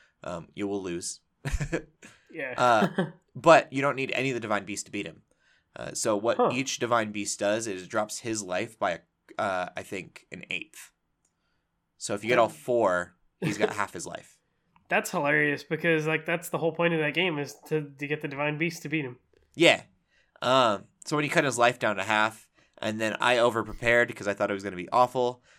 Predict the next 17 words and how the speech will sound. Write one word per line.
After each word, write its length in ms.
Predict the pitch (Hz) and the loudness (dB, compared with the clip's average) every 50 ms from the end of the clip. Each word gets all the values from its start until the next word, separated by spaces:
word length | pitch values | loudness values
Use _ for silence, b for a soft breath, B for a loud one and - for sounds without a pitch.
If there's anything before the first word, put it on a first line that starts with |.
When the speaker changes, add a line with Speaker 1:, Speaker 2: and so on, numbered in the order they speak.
| b | b
Speaker 2:
Yeah. 120 | b 135 127 | b -10 -8
Speaker 1:
So 480 | 117 - 120 104 104 98 95 90 - - | -6 -4 -2 0 0 0 0 0 -2 -2
I 120 | 104 104 | -2 -2
had 200 | 104 104 101 95 | -2 -2 -4 -4
tons 720 | - - - - - - 123 123 120 113 113 117 113 107 104 | -6 -14 -14 -8 0 2 4 4 4 2 -2 -6 -8 -6 -4
of, 320 | - 101 104 104 101 101 | -2 0 0 0 0 0
like, 500 | 101 98 92 92 90 87 _ - - _ _ _ b b b b b b b b b b _ _ | 0 0 0 0 -2 -8 _ -20 -20 _ _ _ b b b b b b b b b b _ _
uh, 220 | - 98 92 - - - | -10 -8 -8 -10 -12 -16
food 640 | - - - 131 127 123 120 120 120 117 - - - | -20 -8 -2 0 2 2 2 2 0 -2 -6 -14 -6
that 160 | 101 101 73 | -6 -4 -4
would 100 | 78 98 | -4 -2
help 180 | 104 104 92 - | -2 -4 -4 -2
me 120 | 98 95 | -4 -4
out 200 | 98 101 98 - | -2 -4 -4 -6
in 80 | - 95 | -12 -16
the 80 | 92 | -8
battle, 460 | 87 95 98 98 95 95 95 92 - | -4 0 0 0 0 -2 -4 -8 -12